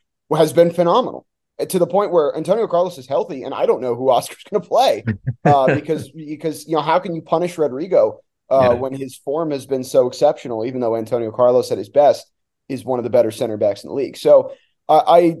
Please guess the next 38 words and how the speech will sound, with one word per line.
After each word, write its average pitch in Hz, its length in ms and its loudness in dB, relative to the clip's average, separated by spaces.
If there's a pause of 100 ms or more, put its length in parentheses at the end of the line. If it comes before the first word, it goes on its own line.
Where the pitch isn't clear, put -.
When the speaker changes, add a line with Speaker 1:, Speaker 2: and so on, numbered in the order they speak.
(160)
Speaker 1:
I 170 100 4
don't 233 160 4
know. 214 340 2
Uh, 127 300 4
it's, 135 220 -2
it's 147 160 -8
a 139 40 -16
difficult 156 440 -4
question 147 300 2
to 139 100 2
answer. 143 220 -2
Speaker 2:
<laughs> 151 140 0
Speaker 1:
Uh, 156 60 -4 (280)
to 196 80 -12
be 202 180 -10 (240)
full 254 180 6
ex-, - 260 -4
you 170 140 -10
know, - 60 -14 (100)
I'm 202 240 0
a, 180 220 6
I'm 185 100 2
a 160 60 4
pessimist 170 500 -2
by 156 160 2
trade. 147 480 -4 (320)
I 143 140 0
always 156 320 2
tend 151 300 -4
to 147 160 -2
be, 143 380 -4
you 147 80 -6
know, 131 160 -4
listen, 160 280 -4
I'm 151 80 -2
from 160 160 -6
New 143 80 -2
Jersey. 117 440 -4